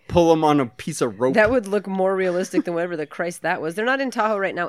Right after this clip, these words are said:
Speaker 2: anyway, so who cares? So I guess this is, this is like a St-, Steve Irwin type
Speaker 1: Yeah.
Speaker 2: that's come to not Lake Tahoe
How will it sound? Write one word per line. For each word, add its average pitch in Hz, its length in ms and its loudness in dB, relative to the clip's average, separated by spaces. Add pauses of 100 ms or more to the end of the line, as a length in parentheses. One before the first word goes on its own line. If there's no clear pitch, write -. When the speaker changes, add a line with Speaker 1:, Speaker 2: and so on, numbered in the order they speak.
(140)
Speaker 2:
anyway, 170 260 -2
so 170 140 -12
who 170 120 -10
cares? 139 460 -14 (800)
So 269 400 2
I 240 120 4
guess 269 200 0
this 262 160 -8
is, 240 120 -10
this 208 180 -4
is 196 100 -12
like 226 140 -6
a 208 60 -2
St-, 180 440 -6
Steve 185 320 -8
Irwin 165 460 -4
type 180 440 -8 (320)
Speaker 1:
Yeah. 98 460 -4
Speaker 2:
that's 175 280 -4
come 180 420 -4
to 160 340 -4
not 151 300 -4
Lake 160 160 -6
Tahoe 151 640 -6